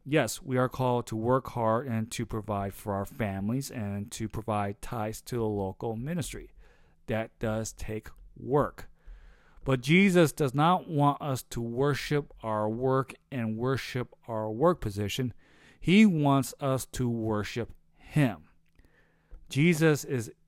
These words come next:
easy and the world is hard. The world puts stress, but Jesus gives us something to drink.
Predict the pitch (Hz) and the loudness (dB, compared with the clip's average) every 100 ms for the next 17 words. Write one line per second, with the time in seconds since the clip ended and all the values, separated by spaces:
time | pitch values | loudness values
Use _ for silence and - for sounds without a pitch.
0 | - 151 139 110 95 92 92 - _ _ | -4 0 2 0 -2 -8 -10 -14 _ _
1 | 120 113 110 104 110 104 101 98 - - | -4 -2 -2 -4 -6 -4 -4 -6 -10 -8
2 | 104 95 - 123 101 78 76 - _ _ | -8 -8 -6 -2 -2 -6 -14 -20 _ _
3 | _ _ _ _ _ _ - 120 135 147 | _ _ _ _ _ _ -6 2 6 8
4 | 147 - - - - - 127 113 110 - | 6 2 -6 -4 -8 -2 -2 0 -2 -8
5 | - - _ _ 120 110 117 156 165 127 | -12 -18 _ _ -6 -2 2 4 4 4
6 | 117 110 - _ _ - 131 120 101 - | 2 2 -4 _ _ -4 0 0 0 -4
7 | 110 104 - - 110 - 110 107 98 - | -6 -6 -8 -8 -8 -6 -6 -6 -8 -4
8 | 113 104 92 - | -2 -2 -6 -16